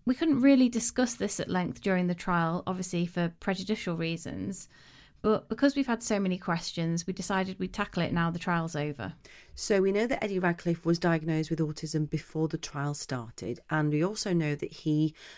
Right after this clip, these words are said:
Speaker 2: stopped verbal communication, apart from, we think, with just his mum. Scarlett Jenkinson was also diagnosed before the trial with autism traits, but on Friday we heard that diagnosis had changed and she doesn't have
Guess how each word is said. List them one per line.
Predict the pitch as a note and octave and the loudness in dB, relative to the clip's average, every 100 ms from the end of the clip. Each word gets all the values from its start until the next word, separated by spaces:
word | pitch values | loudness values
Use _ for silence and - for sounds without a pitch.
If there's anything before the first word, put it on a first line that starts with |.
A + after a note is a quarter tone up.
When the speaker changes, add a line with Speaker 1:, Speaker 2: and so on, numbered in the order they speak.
| - | -8
Speaker 2:
stopped | - - - F3+ - - - | -4 -2 2 0 -2 -16 0
verbal | F#3 F3 F3 D#3+ - | 4 4 4 2 0
communication, | E3+ E3 D#3+ D#3+ - D#3+ D3+ - D3+ | 2 2 2 0 -2 -2 -2 -2 -2
apart | D3 - - G3+ - | -2 -2 0 0 -2
from, | - F#3 F3+ F3 | 0 2 2 0
we | E3 | -2
think, | F3 - G#3+ F3+ - - | -2 0 0 0 -6 -4
with | E3 - | -2 0
just | E3 - | -2 0
his | E3+ D3 | -4 0
mum. | D#3 D3+ C3+ C3 - - - - - - - | 2 2 0 -4 -8 -20 -20 -20 -20 -20 -10
Scarlett | - G#3+ G#3 | 2 4 4
Jenkinson | G#3 D4 D4+ B3+ F3 D#3 D#3+ | 4 2 4 0 2 4 4
was | D#3+ | 2
also | D#3+ D3+ D#3+ | 0 0 -2
diagnosed | D#3 D3 D#3 D3 C#3+ - | 0 -2 0 0 -2 -4
before | D3 - F3 F#3+ | -8 -6 -2 0
the | F3+ | 0
trial | - - D3+ D3 D3 | -4 -4 -2 0 -2
with | D#3 D3+ - | 0 -2 0
autism | D#3+ D3+ D#3 D3+ D3+ | -2 -2 -6 -2 -4
traits, | - - - D3+ - - - - - - - - | -4 -6 -2 -2 -2 -4 -6 -8 -20 -20 -20 -2
but | E3+ | 2
on | E3+ E3 | 2 0
Friday | - G3 A3 F3 C#3+ C#3+ - - | 2 2 4 2 0 -2 -4 -2
we | D#3 | -2
heard | C#3+ D#3 D#3 D3 D3 C#3 | -2 -2 0 0 -2 -2
that | C#3 - | -8 -4
diagnosis | C#3+ C#3+ C#3+ C3+ C#3 - | -4 -2 -4 -4 -8 -10
had | - - | -12 -8
changed | - A3+ A3+ A3+ - | -2 0 2 0 -2
and | F3+ | -4
she | F3+ F3 | -6 -8
doesn't | - A#3+ A3+ - | -2 -2 -2 -6
have | - C#3+ C3 | -4 -4 -6